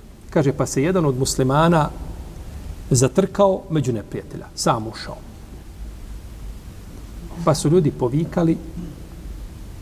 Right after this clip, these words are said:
samog je sebe u propast bacio.” وَلَا تُلْقُوا بِأَيْدِيكُمْ إِلَى التَّهْلُكَةِ. Nemojte sebe svojim rukama u propast baciti.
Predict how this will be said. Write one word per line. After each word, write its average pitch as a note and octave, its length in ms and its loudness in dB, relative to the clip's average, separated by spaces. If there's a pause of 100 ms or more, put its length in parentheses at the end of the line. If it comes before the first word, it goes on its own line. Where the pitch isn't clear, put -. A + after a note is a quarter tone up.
(2000)
samog D3 540 6
je G#2+ 80 2
sebe C#3+ 260 4
u A#2+ 40 6
propast - 460 -2
bacio.” - 480 -6 (280)
وَلَا C#3 240 6 (100)
تُلْقُوا D#3 480 4
بِأَيْدِيكُمْ C3+ 720 6
إِلَى D#3+ 100 4
التَّهْلُكَةِ. B2 560 0
Nemojte F3+ 360 6
sebe G#3 280 6
svojim G3+ 360 6
rukama G#3 300 4
u - 80 4
propast - 480 -2
baciti. - 440 -8